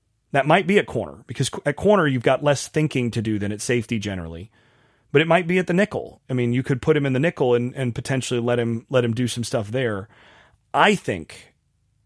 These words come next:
as a year one player, you put him, you put him out there maybe at a field corner position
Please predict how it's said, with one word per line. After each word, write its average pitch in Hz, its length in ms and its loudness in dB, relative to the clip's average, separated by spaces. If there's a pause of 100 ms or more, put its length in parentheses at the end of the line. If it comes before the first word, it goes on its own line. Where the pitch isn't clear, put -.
(360)
as 123 260 0
a 117 160 4
year 131 300 0
one 120 260 0
player, 117 300 0
you 110 100 -2
put 123 200 -2
him, 113 280 -2
you 131 100 -4
put 131 140 -2
him 123 80 -2
out 113 180 0
there 113 120 0
maybe 117 220 0
at 107 40 0
a 101 40 -4
field 113 280 -2
corner 107 320 -4
position 95 640 -8